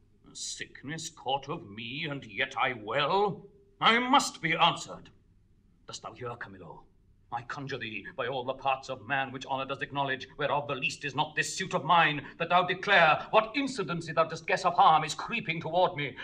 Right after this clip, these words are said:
how far off, how near, which way to be prevented, if to be, if not, how best to bear it.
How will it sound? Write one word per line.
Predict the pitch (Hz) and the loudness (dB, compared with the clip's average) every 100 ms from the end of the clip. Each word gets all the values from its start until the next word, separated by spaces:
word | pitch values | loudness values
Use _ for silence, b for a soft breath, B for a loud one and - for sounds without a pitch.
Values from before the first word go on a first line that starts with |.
| - | 6
how | 233 | 6
far | - 196 214 | 10 10 10
off, | 196 - | 8 8
how | 214 | 4
near, | 220 202 165 117 B | 6 6 6 6 B
which | - 269 | -2 -2
way | 220 226 | 2 2
to | - | 2
be | 220 | -2
prevented, | 220 262 262 262 | 4 4 4 2
if | 190 | 0
to | 220 | 2
be, | 240 220 - 208 | 4 4 2 0
if | 220 | 6
not, | 233 254 | 8 8
how | - 240 | 8 6
best | - 233 - | 8 6 4
to | 226 | -2
bear | 247 254 233 | 4 6 8
it. | 185 143 | 6 2